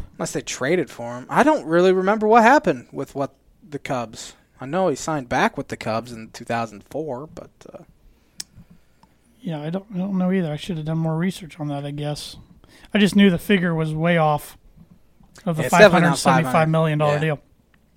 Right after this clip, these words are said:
Speaker 2: On this day in two thousand eight, P G A Championship was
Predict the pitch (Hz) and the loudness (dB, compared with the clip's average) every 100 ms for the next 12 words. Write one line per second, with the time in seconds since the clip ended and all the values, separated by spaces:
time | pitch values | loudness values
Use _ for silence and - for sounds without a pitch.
0 | - 240 233 202 220 - 208 208 196 208 | 2 4 6 8 6 6 6 6 6 2
1 | 190 170 - - - - 214 196 165 196 | 0 -4 -10 -20 -12 0 4 4 2 2
2 | 185 180 - 175 180 165 | 2 2 0 -2 -2 -6